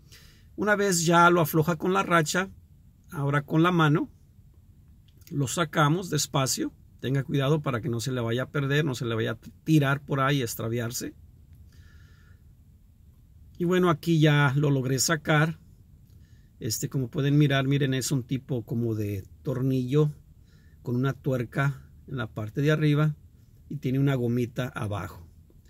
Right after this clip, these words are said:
Ya lo limpiamos muy bien porque es necesario que se limpie bien y limpie también bien la, el, el hoyito donde lo va a volver a meter. Mire, ya lo estoy aquí metiendo con la mano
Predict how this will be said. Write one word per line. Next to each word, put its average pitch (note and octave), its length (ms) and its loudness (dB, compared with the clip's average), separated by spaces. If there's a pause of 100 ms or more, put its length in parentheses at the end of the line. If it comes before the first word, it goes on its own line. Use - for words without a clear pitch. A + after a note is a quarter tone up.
(280)
Ya E3 80 2
lo F#3 100 4
limpiamos F3 560 0
muy F3 160 4
bien E3 340 4
porque D3 460 -4
es C3+ 100 -2
necesario C#3+ 480 0
que D3 80 -6
se C3+ 140 -4
limpie B2+ 320 -4
bien B2+ 420 -4 (560)
y B2 100 -4
limpie C3 340 0
también C3+ 420 0
bien C#3+ 400 0
la, A#2+ 220 -2
el, A#2 400 -2
el A#2+ 180 -2
hoyito C#3 380 0
donde B2 240 0
lo A2+ 80 0
va A2+ 80 -2
a - 20 -2
volver C3+ 220 -2
a D3+ 60 2
meter. E3+ 520 0 (680)
Mire, C3 240 -2
ya B2 140 0
lo B2+ 80 -2
estoy B2+ 220 -2
aquí B2 220 -4
metiendo C3+ 420 -2
con D#3 160 0
la F3 80 2
mano E3 360 2